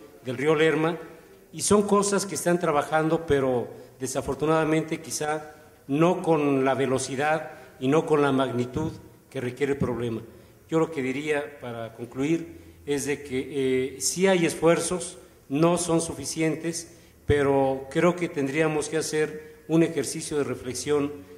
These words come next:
cada uno de los que estamos aquí, aquí, cada uno de los habitantes de los veintitrés municipios,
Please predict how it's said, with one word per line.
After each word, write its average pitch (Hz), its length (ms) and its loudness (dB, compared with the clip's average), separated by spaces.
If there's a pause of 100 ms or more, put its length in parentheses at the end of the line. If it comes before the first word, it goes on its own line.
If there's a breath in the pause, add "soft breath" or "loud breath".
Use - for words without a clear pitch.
(140)
cada 170 320 4
uno 165 160 6
de 156 80 2
los 135 120 -2
que - 60 -8
estamos 147 460 -4
aquí, 135 320 -8
aquí, 156 420 -6 (260 loud breath)
cada 156 280 2
uno 160 180 6
de 143 80 2
los 131 220 -2
habitantes 135 880 -4 (300 loud breath)
de 139 100 0
los 127 160 -2
veintitrés 131 560 -2
municipios, 139 840 0